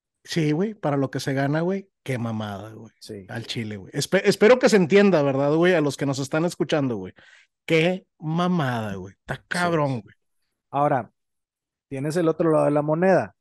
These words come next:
Speaker 2: O sea, de hecho, profesionales de la industria como Kim Jong-min,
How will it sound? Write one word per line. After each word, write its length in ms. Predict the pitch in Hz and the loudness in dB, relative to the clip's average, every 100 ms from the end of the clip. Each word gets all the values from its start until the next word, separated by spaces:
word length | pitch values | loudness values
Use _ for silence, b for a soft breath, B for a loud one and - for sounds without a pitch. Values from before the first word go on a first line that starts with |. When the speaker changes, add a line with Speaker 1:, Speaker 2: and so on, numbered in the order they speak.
| _ | _
Speaker 2:
O 20 | - | -10
sea, 280 | 123 113 _ _ _ _ | -8 -8 _ _ _ _
de 140 | 127 135 | -4 -4
hecho, 180 | - 185 | 0 -2
profesionales 800 | - 190 - 151 139 127 131 160 | 0 -2 0 -2 -4 -6 -4 -2
de 80 | 190 | 0
la 100 | 196 | 0
industria 480 | 175 160 143 170 165 | 2 2 2 0 0
como 380 | 139 127 123 | -2 -6 -8
Kim 280 | - 143 147 | -8 -8 -4
Jong-min, 580 | 156 170 170 165 147 135 | -2 -2 -2 -2 -2 -6